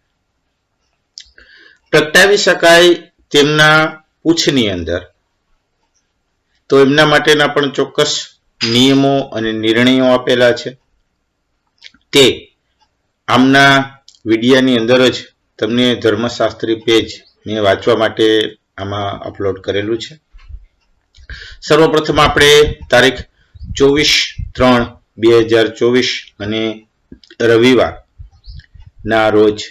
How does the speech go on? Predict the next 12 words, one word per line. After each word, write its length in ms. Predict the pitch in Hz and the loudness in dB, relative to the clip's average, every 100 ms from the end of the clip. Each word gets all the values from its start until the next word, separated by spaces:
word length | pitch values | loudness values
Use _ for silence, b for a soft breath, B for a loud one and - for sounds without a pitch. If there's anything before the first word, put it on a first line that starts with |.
| _ _ _ b b _ | _ _ _ b b _
હોળી 420 | 110 113 113 82 _ _ _ - | -2 0 -2 -6 _ _ _ -12
કેટલા 340 | - 113 139 120 | -8 -4 0 2
વાગે 280 | 107 110 | 2 -2
પ્રગટાવી 680 | 107 95 - - 107 104 104 | -4 -6 -8 -4 -4 -4 -6
તે 140 | 110 110 | -4 -2
બાબત 360 | 107 104 104 | 0 -2 -4
આપણે 240 | 98 - 95 | -6 -6 -8
જોઈએ 380 | 95 98 104 | -6 -4 -4
તો 200 | 95 85 - _ _ _ _ _ _ _ _ _ _ _ - - | -6 -10 -12 _ _ _ _ _ _ _ _ _ _ _ -20 -6
વિષ્ટિ 760 | 113 139 - - 160 165 160 - - | 0 0 -2 2 2 2 0 -10 -8
કેતા 400 | - 117 127 123 | -4 0 0 0
કે 240 | 135 131 | 0 0